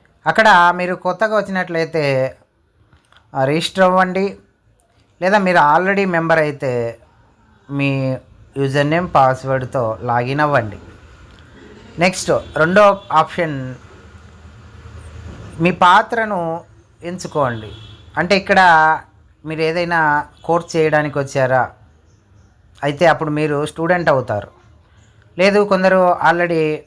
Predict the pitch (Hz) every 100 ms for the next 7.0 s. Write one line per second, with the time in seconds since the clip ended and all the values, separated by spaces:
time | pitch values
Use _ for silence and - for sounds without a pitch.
0 | - 156 147 160 156 151 143 139 156 151
1 | 147 - - _ _ _ _ - 143 143
2 | 139 139 101 95 _ _ _ _ _ _
3 | - 156 202 190 180 165 156 151 131 123
4 | - _ _ - 151 143 147 143 147 123
5 | 107 - _ _ 131 127 123 120 - 135
6 | 139 139 123 117 117 120 117 110 104